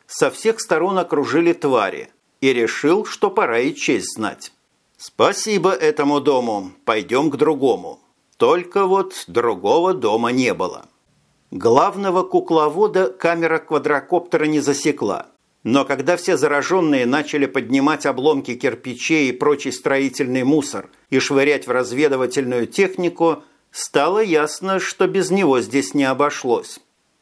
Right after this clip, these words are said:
По закону больших чисел один из булыжников все-таки угодил в дрон. Картинка закрутилась, а потом и вовсе исчезла. Сигнал прервался. Охранные погремушки нервно забринчали со всех сторон.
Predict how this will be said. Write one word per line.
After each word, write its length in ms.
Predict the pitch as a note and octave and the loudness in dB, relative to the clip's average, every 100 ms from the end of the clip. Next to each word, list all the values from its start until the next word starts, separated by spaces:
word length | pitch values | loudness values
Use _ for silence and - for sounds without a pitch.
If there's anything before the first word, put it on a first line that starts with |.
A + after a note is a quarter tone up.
| - | 2
По 140 | C3 B2 | 2 4
закону 520 | D#3 D#3 B3+ A#3+ C#3+ | 0 0 0 0 2
больших 540 | C#3 B2 - C3 - | 2 0 -2 -4 -4
чисел 640 | - G3+ A#3+ - G#3 F#3+ - | -4 -4 0 2 2 0 -2
один 360 | C3 C3+ A3 | -2 0 0
из 120 | B3 F3+ | 0 0
булыжников 720 | G#3 D#3 E3+ G3+ G3+ G3+ - | 0 2 2 -2 -2 -4 -2
все-таки 460 | - G3 F3+ F3+ | -2 0 0 2
угодил 540 | F3+ D#3+ G3 F#3 E3+ A#2 | 2 2 0 2 0 0
в 80 | G#2 | -2
дрон. 400 | A#2+ G#2 - - _ _ _ - | -2 -2 -4 -18 _ _ _ -4
Картинка 560 | C3+ B2 E3 C#3+ C3+ | -4 -2 -2 0 0
закрутилась, 920 | A#2+ B2 B2+ A#2+ - A#3 A#3 G#3+ - - | -2 -2 -2 -2 0 2 2 0 -6 -4
а 80 | - | -2
потом 340 | F#3+ C#4 G#3 | -2 -2 -2
и 40 | C3 | 0
вовсе 440 | B2+ - - A#2+ | 2 0 -2 -4
исчезла. 640 | A2 - B2 - F#2 - - _ _ | -4 -2 -2 -2 -6 -12 -18 _ _
Сигнал 580 | - - G#2 A#2 C#3 C#3+ | -4 -2 0 0 -2 0
прервался. 720 | C#3+ C#3 C3 G2 D#2+ - - _ _ _ _ _ - | 0 0 0 -2 -4 -12 -16 _ _ _ _ _ 0
Охранные 640 | B2+ C#3+ E3+ F#3 F3 E3+ | 2 2 0 0 2 2
погремушки 720 | E3 D3 D#3 D#3+ F3 F3 - | 2 0 2 2 2 0 0
нервно 460 | D3 C3 D#3 D3+ D3+ | 2 4 2 0 0
забринчали 680 | C3 C#3 D3 C3+ - E3+ D3 | 0 2 0 0 0 0 0
со 220 | D#3 C3+ | -2 -2
всех 280 | - D3+ D3+ | -2 -2 -2
сторон. 500 | - C#3+ A2+ F2+ | -2 0 0 -4